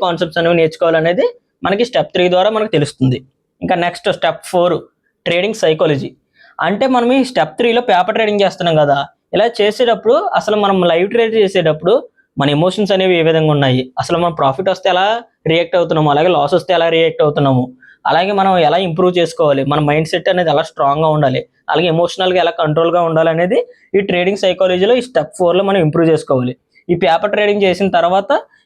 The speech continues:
ఈ ట్రేడింగ్ సైకాలజీని మనం ఇంప్రూవ్ చేసుకోవాలి. అంటే మార్కెట్ని అబ్జర్వ్ చేసి అసలు మన ఎమోషన్స్ అనేవి ఏ విధంగా ఉన్నాయనేది మనం తెలుసుకోవాలి. ఓకేనా? నెక్స్ట్ స్టెప్ ఫైవ్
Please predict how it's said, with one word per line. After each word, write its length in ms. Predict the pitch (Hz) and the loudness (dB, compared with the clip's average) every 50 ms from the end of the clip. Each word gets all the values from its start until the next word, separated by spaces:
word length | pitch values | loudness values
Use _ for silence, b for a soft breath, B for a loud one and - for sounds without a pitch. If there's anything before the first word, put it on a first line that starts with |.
| _ 190 | _ -2
ఈ 40 | 196 196 196 | -2 -2 -2
ట్రేడింగ్ 300 | 175 175 180 190 202 196 | -2 -2 0 -2 -2 0
సైకాలజీని 500 | 208 180 170 180 190 180 175 170 190 190 196 | 0 -2 0 0 -2 -2 0 -2 0 0 0
మనం 140 | 190 208 240 269 277 220 180 | 0 2 0 0 0 0 -2
ఇంప్రూవ్ 240 | 165 160 175 180 175 | 0 0 0 2 2
చేసుకోవాలి. 320 | 180 160 - - 160 151 147 151 | 2 0 0 0 0 0 0 -2
అంటే 140 | 175 190 247 277 269 190 156 | 0 0 -2 -2 0 -2 -2
మార్కెట్ని 400 | 156 160 160 - 208 202 190 156 | -2 -2 -4 -6 -6 -4 -2 -2
అబ్జర్వ్ 280 | - 147 151 185 175 175 175 | -2 -2 -2 -2 -2 0 -2
చేసి 220 | 170 160 - - 277 - - _ _ _ - | -2 -2 -2 -8 -12 -12 -12 _ _ _ -4
అసలు 160 | 151 170 175 175 | -4 -2 0 0
మన 80 | 170 156 151 156 | 0 2 2 2
ఎమోషన్స్ 360 | 156 165 170 165 180 180 175 175 | 2 2 0 0 -2 -2 0 0
అనేవి 180 | 175 175 170 165 | 0 2 2 2
ఏ 40 | 160 156 | 4 4
విధంగా 220 | 165 160 160 165 165 165 | 2 2 0 0 0 0
ఉన్నాయనేది 340 | 160 165 165 165 170 185 233 269 | 2 2 2 2 0 0 0 0
మనం 120 | 262 247 262 170 | 0 0 0 -2
తెలుసుకోవాలి. 460 | 147 139 - - 151 131 123 127 131 - _ _ _ _ - 175 | -4 -4 -2 -2 -2 0 0 -4 -8 -12 _ _ _ _ -6 -4
ఓకేనా? 260 | 170 208 214 247 294 - - _ _ _ _ _ _ _ | -2 0 0 -2 -2 -4 -8 _ _ _ _ _ _ _
నెక్స్ట్ 340 | 156 165 165 - - - 165 131 107 - _ _ _ _ _ _ | -4 -4 -4 -6 -4 -4 -2 -2 -2 -6 _ _ _ _ _ _
స్టెప్ 280 | - - 208 196 190 - - | -10 -4 -4 -4 -4 -4 -2
ఫైవ్ 180 | 220 214 214 | 0 0 0